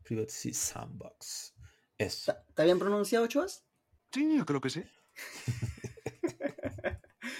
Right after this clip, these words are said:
Speaker 1: Bueno, y en eso están, que lo van a hacer, que se supone que va a ser más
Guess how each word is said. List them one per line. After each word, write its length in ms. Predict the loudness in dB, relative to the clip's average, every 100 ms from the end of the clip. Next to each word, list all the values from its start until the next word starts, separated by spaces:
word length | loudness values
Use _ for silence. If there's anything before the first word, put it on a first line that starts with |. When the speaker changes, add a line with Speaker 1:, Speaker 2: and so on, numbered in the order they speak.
| -12 -14 -8 -8 -8 -10 -14 -18 -10 0
Speaker 1:
Bueno, 280 | 2 8
y 60 | 8
en 160 | 8 6
eso 140 | 6
están, 420 | 6 4 2 -2
que 100 | 2
lo 120 | 2 4
van 180 | 0
a 40 | -2
hacer, 380 | 2 8 10 10
que 80 |
se 140 | 6 0
supone 380 | -2 0 0 2
que 80 |
va 100 | 2
a 40 | 2
ser 200 | 2 2
más 320 | 2 0 -2